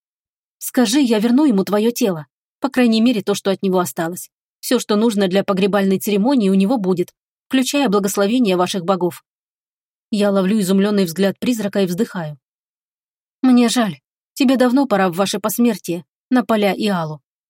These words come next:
Я прослежу, чтобы ты туда попал. Иди же". Гудея касается лбом пола, потом, не поднимаясь, подползает ближе и осторожно дотрагивается губами до моего запястья.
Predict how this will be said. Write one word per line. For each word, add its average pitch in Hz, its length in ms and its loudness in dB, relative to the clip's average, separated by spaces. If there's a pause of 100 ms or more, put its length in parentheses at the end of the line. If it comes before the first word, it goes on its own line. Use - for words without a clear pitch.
(500)
Я 240 220 4
прослежу, 240 480 0
чтобы 185 260 -2
ты 185 100 0
туда 185 240 0
попал. 165 420 -4 (260)
Иди 269 260 4
же". 151 160 -10 (840)
Гудея 202 420 2
касается 202 460 -2
лбом 196 280 0
пола, 240 280 0
потом, 262 280 0
не 247 100 4
поднимаясь, 214 580 0
подползает 202 580 -2
ближе 208 380 -2 (260)
и 226 60 -2
осторожно 247 460 -2
дотрагивается 202 720 -2
губами 214 380 0
до 202 100 0
моего 208 240 0
запястья. 202 560 -4